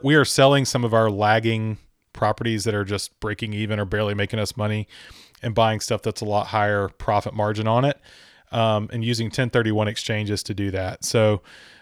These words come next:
that's our second goal, is to, like, get rid of our low cash flow properties and get high ca-, cash flow properties, um, with that money using ten thirty-one exchanges. So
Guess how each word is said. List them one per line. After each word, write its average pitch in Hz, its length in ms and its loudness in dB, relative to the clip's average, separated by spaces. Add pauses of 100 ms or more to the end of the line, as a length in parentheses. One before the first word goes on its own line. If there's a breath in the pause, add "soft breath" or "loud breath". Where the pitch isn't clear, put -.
(120)
that's 139 200 8
our 151 120 6
second 143 300 4
goal, 127 320 10
is 117 140 -4
to, 120 120 -2
like, 101 420 0 (640)
get 131 220 -2
rid 135 220 4
of 123 120 6
our 120 160 8
low 113 240 4
cash 113 280 2
flow 113 160 0
properties 113 600 0
and 107 160 -10
get 110 140 -6
high 107 220 -2
ca-, 107 280 -4
cash 107 260 -4
flow 107 140 -4
properties, 98 720 -4
um, 95 400 -4
with 110 200 -4
that 110 180 -4
money 98 320 -6 (260 soft breath)
using 110 280 -4
ten 107 180 -4
thirty-one 95 320 -4
exchanges. - 500 -10
So 110 320 2